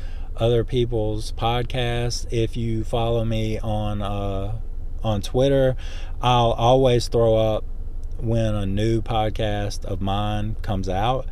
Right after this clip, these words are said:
and I usually pin it to the top of my profile so it stays there for a week. Um, so if you're not subscribed to me, if you kinda just look up podcasts and listen to random podcasts,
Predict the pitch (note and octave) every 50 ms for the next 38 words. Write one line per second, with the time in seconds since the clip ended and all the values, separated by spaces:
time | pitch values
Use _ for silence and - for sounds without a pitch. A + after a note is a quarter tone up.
0 | - - - - - - - - - A2+ A2 A2 G#2+ G#2 G#2 G#2 G2+ G2+ A2 C#3
1 | C#3 D3 C#3 A#2+ G#2 - C#3 B2 C3+ C#3 B2+ - - A#2 A2 G#2+ - A#2+ A#2 A2+
2 | A#2 G#2+ G#2 G2 F#2 - A2 G2+ G2+ G2+ - A2+ A2 A2 G#2+ G#2 - A2 G2 G2
3 | F#2 - - - F#2+ F#2+ G#2 G#2 G2+ A2 A2 G#2+ G#2 - - G2 F#2 F2+ F2+ F#2+
4 | G2 G#2+ A#2 A#2 - - - - - - - - - - - - - G#2+ G#2 G2+
5 | G2 G2 G2 G2 - - F3 D3+ C#3 C#3+ D#3 C#3+ - D3+ C3+ C3 B2+ B2+ C3+ C3+
6 | B2+ B2 - B2 G#2 - - - A#2 A2+ A2+ A2+ A2+ A2 A2+ A2 A2+ A2 A2+ A2
7 | A2 A2+ A#2 A#2+ A2 - D3 B2+ - B2 B2+ B2 A#2+ A2+ A#2 A#2+ A2 - - -
8 | - - - - - A2 A2 A#2+ C3 C3+ - B2+ A#2+ A#2 - - B2 A#2+ A#2+ A#2
9 | A2+ - B2+ A#2+ A#2 A2+ A2+ A2 - - F#2+ F#2+ G2+ A2 A#2+ - - A2 G#2+ G#2+
10 | G#2+ A2 G#2+ G#2+ G#2+ G#2 G2+ - A2 A2 A2 G#2+ - A#2 A2+ A2 A2+ A2 G#2 -